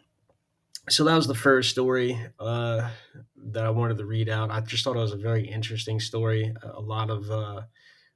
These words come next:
lot of cool information on there. And I, I, I gotta double check when it happened, but I believe that one was two thousand four. And it was just, uh, to me, just interesting to,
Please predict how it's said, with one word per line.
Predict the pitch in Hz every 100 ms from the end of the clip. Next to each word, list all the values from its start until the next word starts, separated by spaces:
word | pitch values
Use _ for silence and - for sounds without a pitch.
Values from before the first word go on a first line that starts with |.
| _
lot | - 143
of | 127 -
cool | - 131
information | 131 120 113 113 113 123 120
on | 120 120
there. | 123 123 123 123 - _ _ _ _
And | 110 107 107 104 110 _ _ _ _ _ _ _ _ - - _ _ _ _ _ -
I, | -
I, | - - 113
I | -
gotta | 120 156
double | 120 135 110
check | 110 113 110
when | 104
it |
happened, | 107 107 -
but | 113
I | 123
believe | 131 120 104
that | 113 110
one | 113 113
was | 107 -
two | - 123 113
thousand | 117 110 107 107
four. | - 120 113 110 107 - _ - _ _ _ _ _ _ _ _ _ _ _ _ _ _ _
And | 104 104
it | 104 107
was | 110
just, | 110 110
uh, | 117 107
to | 87 117
me, | 117 117 110
just | 110 110
interesting | 113 113 117 117 110
to, | 107 58